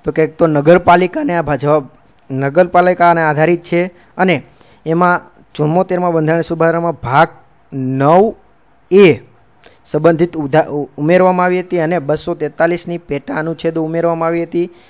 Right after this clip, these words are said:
અને આ સિવાય બારમી અનુસૂચિ છે એ ચુમ્મોતેરમાં બંધારણીય સુધારામાં ઉમેરવામાં આવી હતી. આ સિવાય રાજ્યનીતિના માર્ગદર્શક સિદ્ધાંતો,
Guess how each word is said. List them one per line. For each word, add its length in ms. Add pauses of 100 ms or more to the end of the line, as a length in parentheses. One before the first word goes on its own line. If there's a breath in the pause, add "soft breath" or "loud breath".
(340 soft breath)
અને 120
આ 140
સિવાય 300
બારમી 600
અનુસૂચિ 720
છે 400 (100)
એ 80
ચુમ્મોતેરમાં 680
બંધારણીય 320
સુધારામાં 560
ઉમેરવામાં 680 (480 loud breath)
આવી 280
હતી. 200 (260)
આ 100
સિવાય 500
રાજ્યનીતિના 600
માર્ગદર્શક 540
સિદ્ધાંતો, 600